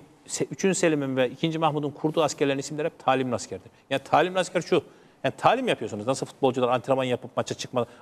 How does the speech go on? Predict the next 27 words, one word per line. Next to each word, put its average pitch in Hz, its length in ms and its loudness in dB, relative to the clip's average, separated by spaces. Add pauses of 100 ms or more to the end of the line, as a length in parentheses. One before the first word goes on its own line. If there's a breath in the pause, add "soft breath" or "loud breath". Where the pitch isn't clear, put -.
antrenman 131 300 0
yapında 135 240 -2
maça 127 240 -2
çıkarsa - 300 -6
lifi 123 200 -2
atar, 123 220 0
bilmem 143 260 -2
ne 139 60 0
satar 123 240 0
adam. 113 200 -4
Onun 143 160 0
gibi 131 240 -4 (360 loud breath)
talim, 151 380 0 (160)
talim 147 300 2
yaptıramaz - 420 0
hale 98 160 -2
gelmişsiniz. 104 420 -4
Disiplin 151 360 -8
bozulmuş. 101 320 -4 (320 soft breath)
On 165 100 6
altıncı 175 360 4
yüzyılda 120 340 2
nasıl? 202 260 0 (600 soft breath)
Avusturya 147 360 4
elçisi 127 240 -4
Busbek 135 340 -2
geliyor. 120 260 -4